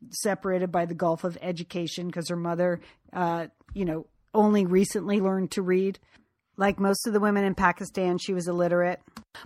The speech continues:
But this bond between Malala and her father is very deep, it's very real, and it's very strong. And I know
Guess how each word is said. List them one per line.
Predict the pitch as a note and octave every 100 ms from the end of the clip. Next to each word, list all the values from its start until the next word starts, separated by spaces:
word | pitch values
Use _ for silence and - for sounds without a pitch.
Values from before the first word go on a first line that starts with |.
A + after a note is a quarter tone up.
| -
But | A3
this | A#3+ A3+
bond | - A#3 C4+ C4
between | - A#3 G3+
Malala | F#3+ F#3 F#3 F#3+
and | F#3
her | F#3
father | D#3+ F#3 E3+ F#3 F3+ - - - -
is | F3 D#3
very | G3 G3+
deep, | F#3 G3 F#3+ - - -
it's | - F3+
very | G3 G3
real, | F#3+ F#3+ F3
and |
it's | D#3+
very | - E3+
strong. | D#3+ - D#3 C#3+ D#3
And | D#3+
I |
know | E3 E3+ E3 E3